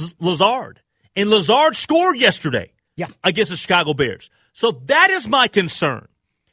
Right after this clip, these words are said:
Speaker 1: because our secondary is still <laughs> work in progress. No question about it. Am I concerned about Patrick Peterson,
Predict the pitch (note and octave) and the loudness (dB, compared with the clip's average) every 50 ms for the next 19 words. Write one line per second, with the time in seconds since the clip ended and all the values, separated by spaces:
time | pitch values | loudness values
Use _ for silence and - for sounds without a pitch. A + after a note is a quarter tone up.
0 | _ _ _ _ - F3 A3 F#3+ A#3+ A3 G3+ - _ _ _ A#3 C#4 D4+ E4 F4+ | _ _ _ _ -8 -6 0 0 0 0 0 -6 _ _ _ 4 4 6 4 4
1 | F4 - - - - C4 B3 - B3 A3+ G3 A3+ G#3+ A3 A3 A3+ A3 F3 E3+ - | 0 -2 -6 -2 0 0 0 0 -4 0 2 2 4 4 2 0 0 -2 -2 -2
2 | - - - - G#3 A3 A#3+ C4 C#4 D4 D4+ D#4 D#4 D4 _ _ _ - - - | -4 -6 -6 -2 0 2 4 4 4 4 2 -2 -4 -8 _ _ _ -20 -10 -10
3 | D3+ - - _ _ _ _ _ _ _ C#3 E3+ G3 F#3+ - G3+ F3+ D3 - F3 | -10 -10 -10 _ _ _ _ _ _ _ 0 2 2 2 2 0 0 2 4 4
4 | D#3+ C3+ G#2+ - G2+ - - - - - - - - _ _ _ _ _ _ _ | 4 4 4 2 -6 -12 -10 -8 -8 -8 -10 -12 -16 _ _ _ _ _ _ _
5 | _ D#3 G3 G#3+ G#3 - G3+ G#3 G3+ - F3+ E3 D3 D3 B2+ G#2+ G2 G2+ _ _ | _ 2 2 2 4 4 2 2 2 0 -2 0 2 2 2 0 -2 -10 _ _
6 | _ _ _ _ - D#3+ F#3+ G3 G3 - F#3+ - - G3+ G#3+ A3+ G#3 F#3 F3+ G#3+ | _ _ _ _ -4 0 0 0 0 -2 -6 -6 -4 -4 -2 -2 -2 0 0 0
7 | G3+ F#3 - - G#3 G#3+ F#3+ - F3+ - - G#3+ A#3+ A#3 A3+ - - C4+ C#4 C4 | 0 0 0 0 2 2 0 -2 -4 -2 0 0 0 0 0 0 2 0 0 0
8 | C4 A#3+ | -2 -6